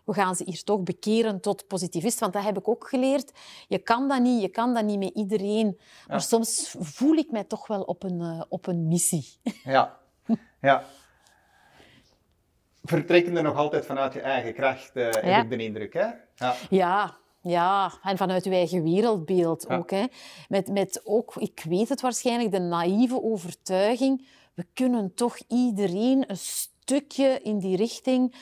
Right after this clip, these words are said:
Speaker 1: van die positiviteit, eh,
Speaker 2: Ja.
Speaker 1: brengen. Omdat jij, ik, wij allemaal zijn ervan overtuigd van... Het maakt gewoon de kwaliteit van je leven, van je leven beter.
Speaker 2: Ja.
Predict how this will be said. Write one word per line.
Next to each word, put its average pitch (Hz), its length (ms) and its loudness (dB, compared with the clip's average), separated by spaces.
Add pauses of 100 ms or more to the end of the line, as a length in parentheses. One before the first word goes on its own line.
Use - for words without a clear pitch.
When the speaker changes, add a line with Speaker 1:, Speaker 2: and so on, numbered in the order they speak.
(280)
Speaker 1:
van 208 180 -4
die 196 140 -2
positiviteit, 180 1040 -2
eh, 233 60 0
Speaker 2:
Ja. 175 760 0
Speaker 1:
brengen. 180 460 -2 (480)
Omdat 170 520 2 (140)
jij, 185 380 0
ik, 214 240 -6 (100)
wij 180 180 2
allemaal 185 340 0
zijn 202 200 -4
ervan 180 260 -4
overtuigd 175 800 -2
van... 226 360 -2 (340)
Het - 180 -14
maakt 180 380 -2
gewoon 214 680 0
de 175 80 0
kwaliteit 156 640 -8
van 190 160 -6
je 156 200 -2
leven, 180 360 -2
van 165 200 -6
je 156 120 -4
leven 175 220 -2
beter. 180 540 -6 (120)
Speaker 2:
Ja. 135 300 -6